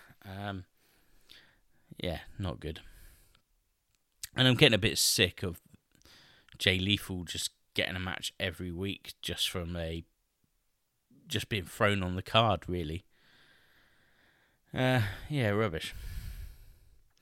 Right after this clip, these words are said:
But then at the top of the ramp, Sanjay Dutt rips a microphone out of Tony Schiavone's hand. He introduces Jeff Jarrett. He talks about his history with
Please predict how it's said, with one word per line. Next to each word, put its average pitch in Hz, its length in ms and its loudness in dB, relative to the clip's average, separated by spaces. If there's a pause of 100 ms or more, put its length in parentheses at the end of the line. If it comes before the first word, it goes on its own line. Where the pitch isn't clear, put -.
(1080)
But 196 120 8
then 196 180 10
at 175 100 6
the - 60 0
top - 260 2
of 135 60 4
the 135 80 6
ramp, 139 300 8
Sanjay 127 580 2
Dutt 127 240 12 (320)
rips - 320 -2
a 107 60 -2
microphone 101 840 -4 (180)
out 85 220 -12
of - 160 -18
Tony 87 240 -8
Schiavone's 90 460 -6 (100)
hand. 110 320 0 (800)
He 170 140 6
introduces 139 720 0
Jeff - 320 0
Jarrett. 120 400 4 (1800)
He 110 480 -4
talks - 280 -4
about 123 180 4
his 101 180 -4
history 117 560 4
with 98 300 4